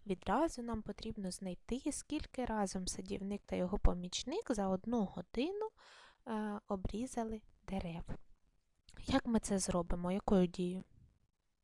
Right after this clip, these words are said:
Дією додавання, правильно. Після того, як ми це знайдемо, чи зможемо ми дати відповідь на запитання задачі?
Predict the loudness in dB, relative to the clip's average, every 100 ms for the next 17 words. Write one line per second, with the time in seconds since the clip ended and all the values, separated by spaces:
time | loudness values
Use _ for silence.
0 | _ _ _ _ _ _ _ _ _ _
1 | _ -10 -6 -6 -4 -6 -8 -8 -6 -4
2 | -6 -8 -10 -10 -8 -8 -10 -10 -8 -4
3 | -2 2 4 2 0 -8 -2 -2 -2 -2
4 | -4 -2 -4 -4 -8 -8 -6 0 4 6
5 | 6 2 0 0 0 -2 -4 2 6 6
6 | 4 -6 -8 -6 -6 -6 -4 -4 -4 -6
7 | -8 -8 -12 -14 -20